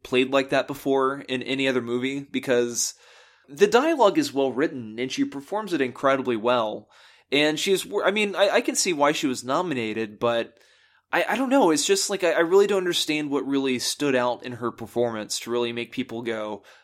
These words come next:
"Oh yes, I want that woman to win." I mean, it's a memorable performance for sure, but worthy of an, of a, of a win? I don't, I don't know about that.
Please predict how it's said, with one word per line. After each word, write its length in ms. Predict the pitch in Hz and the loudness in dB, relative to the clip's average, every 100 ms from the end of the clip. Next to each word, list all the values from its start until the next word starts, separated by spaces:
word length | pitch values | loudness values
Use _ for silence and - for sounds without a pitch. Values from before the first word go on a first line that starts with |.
| _ - | _ 4
"Oh 160 | 156 | 6
yes, 640 | 156 147 110 - - - - _ _ _ | 8 6 4 -2 -6 -6 -12 _ _ _
I 120 | 139 | 0
want 380 | 151 147 135 123 | 2 0 -2 2
that 200 | 131 131 | 2 4
woman 260 | 131 117 107 | 0 -4 -8
to 60 | |
win." 500 | 104 107 110 101 98 _ _ _ | -8 -4 -4 -6 -14 _ _ _
I 60 | 151 | 0
mean, 120 | 165 | 2
it's 160 | 175 | 2
a 60 | 175 | -2
memorable 480 | 175 277 269 165 127 | 0 2 2 0 -2
performance 520 | 127 - 165 156 113 | -8 -6 -4 -2 -4
for 200 | - 123 | -2 -2
sure, 560 | 117 - 139 107 101 - - | 0 0 0 0 -6 -14 -6
but 500 | 123 117 117 - _ _ _ _ _ _ _ | 0 2 2 -4 _ _ _ _ _ _ _
worthy 420 | 131 170 185 202 | 4 6 8 8
of 120 | 190 | 6
an, 180 | 156 139 | 6 -2
of 180 | 135 127 | -2 0
a, 40 | |
of 260 | 127 113 123 | 0 0 -2
a 80 | 123 | -2
win? 480 | 104 117 156 190 208 | -2 0 0 0 -6
I 260 | - 156 | -2 0
don't, 260 | 196 175 - | 0 -2 -8
I 100 | - | -8
don't 160 | 165 196 | -4 0
know 120 | 156 | 0
about 280 | 143 117 - | 2 0 -2
that. 320 | 107 98 - | -6 -6 -12